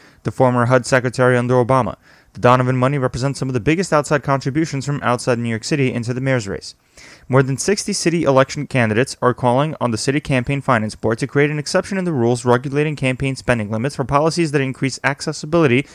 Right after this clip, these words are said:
for the disabled, including paying for sign interpreters. Comptroller candidates Councilman Brad Lander and Council Speaker Corey Johnson threw elbows this week as the two candidates seen as the top two candidates for the position persuade voters who the right choice is for comptroller.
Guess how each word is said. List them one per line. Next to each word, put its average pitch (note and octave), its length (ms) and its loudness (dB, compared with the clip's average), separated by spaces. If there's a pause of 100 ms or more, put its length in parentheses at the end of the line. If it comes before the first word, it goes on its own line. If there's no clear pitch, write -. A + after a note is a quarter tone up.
(140)
for - 120 -4
the B2+ 120 0
disabled, C3+ 560 0
including G#2+ 380 -4
paying A#2 280 -4
for D3+ 140 -6
sign G#2+ 300 -2
interpreters. A2 640 -4 (400)
Comptroller C#3 480 4
candidates B2 440 0
Councilman B2 440 0
Brad A#2+ 240 4
Lander C#3 320 2
and A#2 100 -2
Council C3+ 320 -2
Speaker A#2+ 300 -4
Corey A#2+ 220 2
Johnson B2+ 380 -2
threw C3+ 240 -4
elbows C#3+ 340 4
this G#2+ 180 -6
week C3+ 140 -2
as C3 120 -2
the C3 80 -8
two F#3 140 -2
candidates C#3+ 460 -4
seen D3 180 -2
as A#2+ 140 0
the G#2+ 80 -6
top E3 220 -2
two D#3 140 2
candidates C3 400 -2
for C3+ 80 0
the C3+ 100 0
position C3+ 440 -2 (340)
persuade B2+ 420 2
voters B2+ 340 4
who C3+ 100 0
the G#2+ 100 0
right A#2+ 220 4
choice B2 340 0
is A2 260 0
for - 160 -8
comptroller. C3+ 600 -2